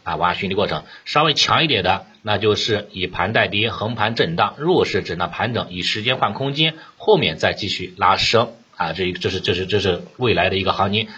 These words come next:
大概的一个推演。一般情况下哈，一个行情的情绪周期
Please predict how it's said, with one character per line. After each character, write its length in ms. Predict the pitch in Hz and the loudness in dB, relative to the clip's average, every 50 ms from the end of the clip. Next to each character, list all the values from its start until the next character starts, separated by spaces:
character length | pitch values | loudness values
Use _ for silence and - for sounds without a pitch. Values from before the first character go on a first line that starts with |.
| - - _ _ | -20 -20 _ _
大 120 | - 101 | 0 0
概 140 | 98 98 95 | 2 2 0
的 80 | 90 85 | 0 0
一 20 | |
个 80 | 85 101 | -4 -4
推 260 | - - - 135 156 | -2 2 2 4 4
演。 420 | 135 107 90 80 82 - - - - _ - - - - - - - _ _ _ _ _ _ | 4 2 2 2 2 0 0 -4 -10 _ -20 -20 -20 -20 -20 -20 -20 _ _ _ _ _ _
一 100 | - 175 | -4 0
般 240 | 165 208 202 220 208 | 2 2 2 2 2
情 180 | - - 135 120 | 0 0 2 2
况 140 | 123 117 | 0 2
下 160 | 113 131 117 107 | 2 2 4 4
哈， 140 | 98 98 | 4 2
一 100 | 110 120 | 2 0
个 280 | 117 135 127 113 104 104 | 0 0 2 2 4 2
行 360 | - - 98 101 107 120 123 | 2 4 4 4 4 2 2
情 320 | 120 - 107 98 104 110 107 | 0 0 0 0 -2 0 0
的 180 | 110 98 92 | 0 0 0
情 380 | 90 - - - - 90 95 107 | 0 -2 -2 -2 -2 -2 -2 -2
绪 200 | - - 110 95 | -2 -2 -2 -4
周 320 | - - - 139 135 135 | -4 -2 0 2 2 4
期 440 | 127 - - - - 127 127 131 | 4 4 4 4 4 2 0 -2